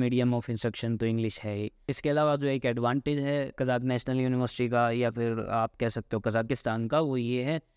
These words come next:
कि you have very short distance flights। तो basically दिल्ली से it is around three and a half hours, three, three and a half hours ही as a flight and it is little bit cheaper as well।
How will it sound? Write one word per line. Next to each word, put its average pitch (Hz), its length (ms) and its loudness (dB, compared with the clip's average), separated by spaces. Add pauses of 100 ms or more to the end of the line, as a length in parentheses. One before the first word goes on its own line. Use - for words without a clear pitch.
(220)
कि 135 460 0 (100)
you 135 400 0
have 131 180 2
very 127 320 -2
short 117 180 2
distance 107 480 -2
flights। 98 420 -2
तो 110 140 0
basically 117 420 -2
दिल्ली 117 320 0
से 120 480 -2
it 110 100 -2
is 117 120 0
around 113 280 2
three 117 320 0
and 113 60 2
a 104 60 2
half 104 180 0
hours, 101 380 -2
three, 110 260 -2
three 107 160 0
and 107 80 -2
a 104 80 0
half 107 220 -2
hours 107 340 0
ही 117 140 2
as 107 160 0
a 104 80 -4
flight 127 360 0 (440)
and 117 220 -2 (100)
it 123 100 -2
is 120 200 2
little 117 280 0
bit 117 140 0
cheaper 110 340 0
as 101 220 0
well। 135 200 0